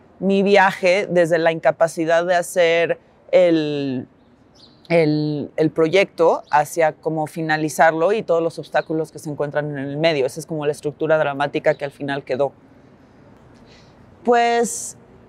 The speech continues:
en una instancia no iba a ser autorreferenci-, en primera instancia no iba a ser autorreferencial el documental, ¿no? Fue algo que yo me fui dando cuenta que como recurso narrativo y dramático funcionaba mucho para que Pedro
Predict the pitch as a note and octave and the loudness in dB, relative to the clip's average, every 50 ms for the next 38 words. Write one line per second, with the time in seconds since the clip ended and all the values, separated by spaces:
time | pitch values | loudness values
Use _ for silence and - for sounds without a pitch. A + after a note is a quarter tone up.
0 | _ _ _ - - - - - D#3+ - - - B3 B3 B3+ C4+ C#4+ D4+ D4+ D#4 | _ _ _ -20 -20 -18 -14 -12 -12 -4 0 2 4 4 4 4 4 2 0 0
1 | - - - B3+ B3+ B3 - C4+ C4 B3+ A#3 A3+ G#3 G#3+ A3 A3 - G#3 F3+ F#3 | 0 0 2 2 2 2 2 2 2 2 2 2 2 2 2 2 4 4 4 4
2 | F#3+ F#3 - F#3 D#3+ D#3 D3 - D#3+ D3 D3+ D3+ C#3+ - - - G3 G3 - G3 | 2 0 0 -2 -2 -2 -2 -2 -2 -2 -2 -4 -6 -4 -2 0 0 0 2 0
3 | G3 G#3 G#3 A3 A#3 A#3+ - - A3 G3 F#3+ A3+ G#3 G3+ G3 G3 G3 F#3 F#3+ F#3 | 0 2 2 0 0 -2 -2 -2 -4 -2 -2 -4 -4 -4 -4 -2 -2 -2 -2 0
4 | - F#3 E3+ F3 E3 E3+ E3+ C#3 C#3+ C#3+ - C#3+ D3 D3 D3 - D#3 D3+ D3+ D#3 | 0 0 0 0 0 -2 -4 -4 -4 -6 -6 -8 -8 -8 -6 -4 -4 -2 -2 -4
5 | D#3+ D3 - - - - C#3 C#3 - - C#3 B2+ A#2+ - - D#3+ - - F3 F3 | -6 -8 -10 -10 -12 -10 -12 -6 -2 -2 -2 -2 -2 -4 -8 -4 0 0 0 0
6 | - - - - - - _ - - G3 G3 F#3 G3 G#3 G3 - F3 E3+ F3+ F#3 | -2 -6 -16 -20 -20 -12 _ 2 2 4 4 4 2 0 0 0 -2 0 0 -2
7 | F#3 F#3+ F#3+ G3 - - G3+ G#3 G3+ D#3+ F#3+ F#3+ F#3+ G3 F#3+ F#3+ F#3 - G#3 G#3 | -2 -4 -4 -6 -6 -6 -4 -4 -2 -2 -2 -2 -2 -2 -2 -2 0 0 0 0
8 | G#3 G3+ - F3 E3 F3+ B3 - _ _ _ _ _ _ - G3 F3 - F3+ E3+ | 0 2 4 4 4 4 2 0 _ _ _ _ _ _ -4 -2 0 0 0 0
9 | E3+ E3+ E3+ E3 E3 E3 D#3+ D#3+ D#3 D#3 D3+ - - _ _ _ _ _ - D#3+ | 0 0 -2 -2 -2 -2 -2 -2 -2 -4 -4 -6 -8 _ _ _ _ _ -6 -2
10 | E3 F#3 F3 - - F#3+ G3 - A3 G#3+ G#3 G3+ - - _ _ _ _ _ - | 0 0 0 2 2 0 0 0 0 0 2 2 0 -2 _ _ _ _ _ -6
11 | E3 F#3 F3+ E3 E3 E3+ - - E3+ F3 F#3+ G3+ F#3+ F3 D#3+ E3 E3+ E3 - F3+ | -4 0 2 4 2 2 2 -2 -2 -2 0 0 2 0 0 0 -2 -4 -4 -4
12 | - G3 E3+ - F#3 E3+ - F3 F3 F3+ F3+ F3+ F#3 G3 G3+ G3+ G3+ G3 F#3 - | -4 -6 -6 -6 -6 -8 -6 -6 -4 -2 0 0 2 2 2 0 0 -2 -4 -6
13 | G3+ F#3+ - F#3 D#3 D3+ D#3 - E3 D#3+ - - F#3 F#3+ F#3+ F#3+ F#3 F#3+ G3+ G3+ | -6 -2 2 2 2 2 2 0 -4 -2 0 2 2 2 2 0 -2 -4 -4 -6
14 | - | -8